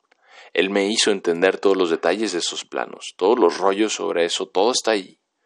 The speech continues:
¿Qué cosa debió haber sido eso? Todas las personas importantes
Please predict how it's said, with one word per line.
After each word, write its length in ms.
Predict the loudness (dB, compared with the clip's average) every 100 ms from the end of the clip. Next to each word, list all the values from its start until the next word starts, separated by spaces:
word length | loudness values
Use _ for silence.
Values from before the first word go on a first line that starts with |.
| _ _ _ _ _ _ _ _ -16
¿Qué 160 | -14
cosa 320 | -8 -2 0
debió 240 | 2 4 4
haber 160 | 4
sido 280 | 0 -2 0
eso? 180 | 0 -2
Todas 180 | -2 0
las 140 | -2
personas 480 | -4 -6 -2 -2 -2
importantes 1000 | -8 -8 -10 -6 -4 -4 -8 -12 -10 -14